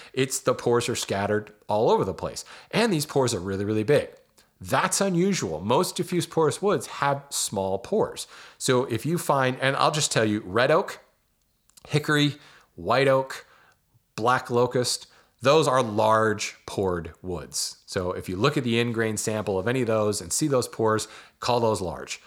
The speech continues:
Everything smaller than that, you can go with medium or smaller. Look at maple. Maple has small pores. Hard maple, well, actually just about any maple, but hard maple specifically,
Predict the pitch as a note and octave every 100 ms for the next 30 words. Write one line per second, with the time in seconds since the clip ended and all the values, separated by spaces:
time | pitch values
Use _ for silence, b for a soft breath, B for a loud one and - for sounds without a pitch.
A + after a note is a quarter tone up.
0 | b - C3+ D#3+ C#3+ D#3+ E3+ E3 D#3 D3
1 | C3+ A2 A2+ G#2 G2 F#2+ G2 F#2 E2+ F2
2 | G#2+ E2 D2 B B - C#3+ C#3+ - A2
3 | A2+ - D#2 - _ b b b A2 C3
4 | D3 A#2+ B2 B2 A#2+ - - - G2 F#2+
5 | - D#2 - - D#3 B2+ G2+ G#2 G2 -
6 | F#3+ F3 B2 - G2+ F2 A2 F2+ F2+ E2+
7 | E2 D#2 D2+ E2 - F#2 - - D3 B2
8 | G#2+ G2 - A2 - G2 G2 F#2 F2